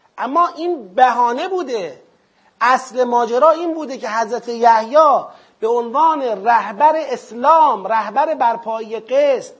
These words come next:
یکی از لیدرهای قدرتمند برپایی قسط، یأمرون الذین، یقتلون الذین یأمرون بالقسط. ما ذیل اسلام و قسط و توحید و عدالت داریم این بحثا رو مطرح می‌کنیم.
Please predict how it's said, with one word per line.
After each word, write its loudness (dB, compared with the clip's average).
یکی -2
از 6
لیدرهای -4
قدرتمند -4
برپایی -2
قسط، -6
یأمرون -2
الذین، -2
یقتلون -4
الذین -4
یأمرون -2
بالقسط. -2
ما -4
ذیل -6
اسلام -2
و -4
قسط -6
و -8
توحید -4
و -4
عدالت -4
داریم -4
این -4
بحثا 0
رو -6
مطرح -6
می‌کنیم. -18